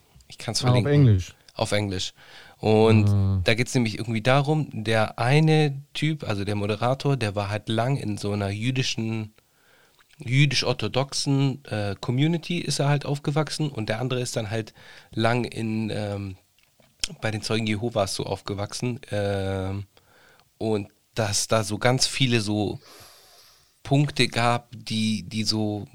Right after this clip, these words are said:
Speaker 1: ähnlich waren. So, da geht's halt um so ein bi-, bisschen dieses Kultige und so,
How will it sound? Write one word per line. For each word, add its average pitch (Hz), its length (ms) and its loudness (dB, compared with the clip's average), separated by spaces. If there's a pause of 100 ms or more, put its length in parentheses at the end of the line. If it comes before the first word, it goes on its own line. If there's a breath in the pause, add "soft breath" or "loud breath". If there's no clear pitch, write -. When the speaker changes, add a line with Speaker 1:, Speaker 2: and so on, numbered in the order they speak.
(340)
Speaker 1:
ähnlich 123 400 0
waren. 95 400 -4
So, - 160 -6
da - 120 -8
geht's - 200 -6
halt 104 160 0
um 98 140 -10
so 104 80 -8
ein 98 120 -10
bi-, 107 380 -8 (100)
bisschen 113 320 -2
dieses 98 360 -6
Kultige 101 640 -2
und 95 120 -4
so, 95 280 -6